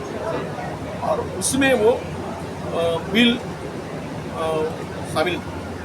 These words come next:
इसीलिए हमारा, अ, उस दिन उपस्थित रहना नहीं हुआ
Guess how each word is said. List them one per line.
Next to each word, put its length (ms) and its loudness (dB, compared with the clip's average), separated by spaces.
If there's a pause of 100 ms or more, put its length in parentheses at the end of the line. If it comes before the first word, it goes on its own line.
(520)
इसीलिए 440 6 (920)
हमारा, 600 8 (760)
अ, 80 4 (1700)
उस 60 -2
दिन 160 4
उपस्थित 420 -2
रहना 340 4 (2000)
नहीं 160 8
हुआ 240 6